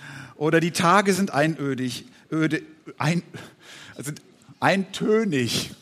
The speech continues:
Einödig ist aber auch sehr gut. Oder die Nächte sind sorgenvoll, so, dann liegt es nicht an dir.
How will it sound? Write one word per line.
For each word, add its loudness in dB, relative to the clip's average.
Einödig 2
ist -4
aber 2
auch -4
sehr -6
gut. -16
Oder 0
die 2
Nächte 0
sind -6
sorgenvoll, -2
so, -6
dann 4
liegt -2
es -2
nicht -4
an -4
dir. -4